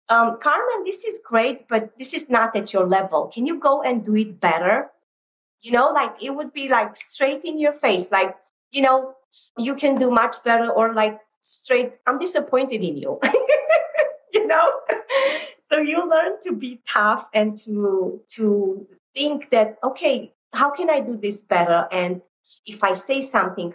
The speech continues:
how can I actually do it, you know, by basically sitting down in our chair and writing or lacing up our shoes and going. But sometimes I have to plan carefully, you know, and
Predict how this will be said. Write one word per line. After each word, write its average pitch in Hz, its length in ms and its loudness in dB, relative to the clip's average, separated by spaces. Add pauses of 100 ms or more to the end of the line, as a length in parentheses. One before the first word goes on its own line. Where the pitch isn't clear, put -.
(120)
how 240 160 0
can 254 260 -2
I 202 120 4
actually 190 680 -4 (460)
do 240 240 -2
it, - 300 0
you 214 100 -2
know, 185 240 2
by 185 320 0 (560)
basically 302 480 0
sitting 285 380 -6
down 294 320 2
in 233 120 -2
our 220 140 2
chair 269 320 -2
and 190 280 -4
writing 220 580 -2
or 185 460 0 (520)
lacing 285 340 -2
up 277 180 2
our 247 120 0
shoes 277 360 -4
and 185 220 0
going. 208 520 0 (340)
But 247 120 -2
sometimes 311 380 0
I 277 80 0
have 277 260 0
to 262 80 -12
plan 254 340 0
carefully, 190 800 -4
you 220 160 2
know, 208 340 2 (340)
and 220 260 2